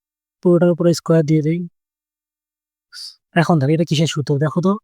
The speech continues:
এ মাইনাস বি into স্কয়ার প্লাস এ বি প্লাস বি স্কয়ার। এটা কিসের সূত্র? এ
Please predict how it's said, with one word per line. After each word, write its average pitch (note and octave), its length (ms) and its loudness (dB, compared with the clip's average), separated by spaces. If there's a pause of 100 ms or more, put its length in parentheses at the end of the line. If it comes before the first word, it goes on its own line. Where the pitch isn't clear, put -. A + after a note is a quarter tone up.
(220)
এ - 100 4
মাইনাস E3+ 400 0
বি D3+ 220 -2
into D#3+ 200 -2 (160)
স্কয়ার E3 340 -2
প্লাস D#3 280 -2 (140)
এ - 60 0
বি D3 120 0 (100)
প্লাস D#3+ 200 2 (180)
বি C#3+ 100 0
স্কয়ার। B2 340 -8 (760)
এটা - 80 -4
কিসের D#3+ 240 0
সূত্র? D3 220 0 (960)
এ E3+ 100 2